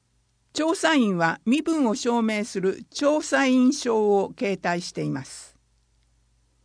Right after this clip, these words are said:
証明書等を使った本人確認は行いません。パスポートや在留カード、修学ビザは必要ありません。個人番号、マイナンバ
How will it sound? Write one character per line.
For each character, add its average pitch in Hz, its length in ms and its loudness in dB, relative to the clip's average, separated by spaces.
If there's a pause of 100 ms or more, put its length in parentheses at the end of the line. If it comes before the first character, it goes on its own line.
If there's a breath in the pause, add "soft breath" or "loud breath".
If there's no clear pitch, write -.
(140)
証 320 380 0
明 311 280 2
書 285 240 0
等 294 340 0
を 208 100 2
使 - 220 -4
っ 185 60 -4
た 185 240 -4
本 254 240 2
人 311 240 0
確 294 260 -2
認 202 200 0
は 165 240 -2
行 220 220 -6 (160)
い 214 60 -2
ま 196 140 -2
せ 185 200 -8
ん。 233 180 -10 (1300)
パ 240 120 -4
ス - 120 -10
ポ 349 180 0
ー 330 60 0
ト 247 120 2
や 185 180 2
在 240 260 2
留 294 220 0
カ 262 200 -2
ー 208 60 -4
ド、 160 260 -8 (140)
修 311 340 -4
学 311 280 0
ビ 285 100 -2
ザ 220 160 -2
は 180 100 0
必 - 280 -8
要 240 260 2
あ 220 60 2
り 208 120 -4
ま 202 140 -2
せ 180 180 -8
ん。 131 160 -8 (1600)
個 262 120 0
人 330 300 -4
番 311 240 2
号、 175 500 -2
マ 214 200 0
イ 269 100 4
ナ 269 140 4
ン 226 100 2
バ 160 340 -6